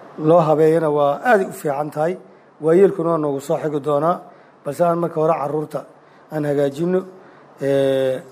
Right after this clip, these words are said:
waxaan rajaynaynaa casharadii halkan laga qaatay inay si toos ah noogu dhaqan galaan. Waxaan ka filanayno oo ah in aan helno goobo fara badan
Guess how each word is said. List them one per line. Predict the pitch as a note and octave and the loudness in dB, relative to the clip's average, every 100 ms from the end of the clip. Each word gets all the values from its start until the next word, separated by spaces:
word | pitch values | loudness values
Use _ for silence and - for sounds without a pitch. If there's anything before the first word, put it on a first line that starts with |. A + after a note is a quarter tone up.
| D#3+ | -2
waxaan | D#3 E3+ | 0 2
rajaynaynaa | D3+ C#3+ E3+ D#3+ D3 | 0 -2 -2 0 -2
casharadii | C3 C#3 D#3 E3 | -4 -6 -4 -2
halkan | D#3+ D#3+ D#3 | -2 0 -2
laga | D#3+ | 0
qaatay | F3 E3+ E3+ F#3 - - - - - | 2 2 2 -6 -8 -20 -20 -20 -8
inay | F3 D#3+ | 0 2
si | D#3+ E3 | 0 2
toos | E3+ C#3+ | 2 2
ah | D3 | 2
noogu | D3 C#3+ | 0 0
dhaqan | D#3+ D#3+ D#3 | 0 2 2
galaan. | D3+ E3 F3 E3+ - - - - | 4 6 4 2 -14 -20 -10 0
Waxaan | F3+ E3+ | 2 2
ka | F3 | 2
filanayno | - E3+ E3+ E3 D#3 E3+ A3 - - - - | 0 2 4 2 2 0 -2 -10 -20 -20 -6
oo | E3 | 0
ah | F3 D3 D#3+ | 0 0 -2
in | F3+ F#3 | -2 0
aan | F3 D#3 | -2 0
helno | D3+ D3+ | 0 -2
goobo | C#3 D3+ D#3+ | 0 2 2
fara | E3+ D3+ D3 | 0 -2 -2
badan | D#3+ F#3 | 2 2